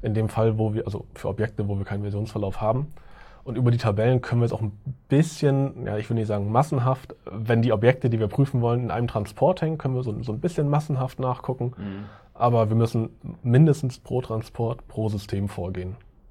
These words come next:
Speaker 2: Okay.
Speaker 1: Wenn alles in einem Transport liegt. Wenn ich einfach nur eine Sammlung von Objekten habe, ja, dann gehe ich jedes
Speaker 2: Also
Speaker 1: Objekt
Speaker 2: wenn ich, wenn ich ein umfangreiches Programm habe, eine umfangreiche Entwicklung und die jetzt mal irgendwie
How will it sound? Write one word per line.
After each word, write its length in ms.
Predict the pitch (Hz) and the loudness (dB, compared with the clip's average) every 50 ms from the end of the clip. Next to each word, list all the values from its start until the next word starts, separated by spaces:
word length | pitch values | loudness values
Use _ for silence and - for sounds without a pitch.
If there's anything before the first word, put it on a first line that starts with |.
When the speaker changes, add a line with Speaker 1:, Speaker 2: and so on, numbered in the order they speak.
| - - - | -20 -14 -10
Speaker 2:
Okay. 240 | - 120 - 113 120 | -8 -6 -2 0 2
Speaker 1:
Wenn 140 | 127 123 | 4 4
alles 200 | 117 110 113 104 | 4 4 2 0
in 80 | 113 98 | 0 -2
einem 120 | 101 110 | -4 -4
Transport 400 | 104 - 101 98 - - 107 104 | -4 -4 -6 -4 -2 -2 -2 -2
liegt. 260 | - 98 95 - - 107 | -2 -6 -8 -8 -8 -6
Wenn 100 | 101 101 | -4 -4
ich 300 | 101 98 - - - - | -4 -6 -8 -10 -6 -6
einfach 200 | 110 - 107 107 | -4 -4 -2 -4
nur 180 | 110 101 80 | -2 -2 -4
eine 240 | 95 107 101 101 101 | -2 -2 -4 -4 -4
Sammlung 340 | - 113 113 120 117 110 107 | -2 0 0 0 0 0 -2
von 140 | - 107 107 | -2 -4 -4
Objekten 400 | 101 101 117 123 - - 110 113 | -2 -2 -2 -4 -2 -4 -2 -2
habe, 280 | 113 110 - - - | -2 -2 -4 -6 -10
ja, 140 | - - 92 | -8 -8 -6
dann 380 | - 92 104 110 113 113 - - - - - - - - - - | -6 -4 -4 -4 -4 -6 -8 -12 -16 -20 -20 -20 -20 -20 -16 -10
gehe 220 | - 117 113 113 | -6 -4 -2 -2
ich 180 | 110 117 - - | -2 -4 -6 -6
jedes 300 | 113 117 120 117 113 - | -2 0 0 0 0 -2
Speaker 2:
Also 140 | - 107 127 | -2 0 2
Speaker 1:
Objekt 140 | 113 123 139 | 4 4 4
Speaker 2:
wenn 40 | 135 | 2
ich, 160 | 131 - - - - | -2 -4 -10 -8 -2
wenn 140 | 139 139 135 | 0 0 0
ich 140 | 123 - 135 | 0 0 0
ein 140 | 127 120 | 0 0
umfangreiches 760 | - - 160 156 160 143 131 127 117 120 120 117 - 110 - - | 2 2 0 2 2 2 2 4 6 6 6 4 2 -4 -8 -8
Programm 500 | - 101 110 101 104 107 131 151 147 131 | -10 -8 -6 -4 0 0 0 2 2 0
habe, 200 | 135 139 131 127 | 2 2 2 2
eine 120 | 120 120 | 2 2
umfangreiche 540 | 131 127 127 120 110 104 101 104 107 104 104 | 0 0 -2 -2 0 0 0 0 0 0 -4
Entwicklung 560 | 98 95 92 120 127 147 147 135 127 127 123 | -6 -6 -6 -6 -4 -2 0 0 0 0 0
und 380 | - 110 101 - - - - - | -2 -4 -6 -8 -12 -12 -8 -6
die 140 | 113 117 | -4 -2
jetzt 220 | 117 113 104 101 - | -2 -2 -4 -4 -4
mal 240 | 98 98 98 101 107 | -4 -4 -2 -2 -2
irgendwie 500 | 98 101 98 101 98 101 95 98 95 | -4 -4 -4 -2 -2 -2 -4 -4 -4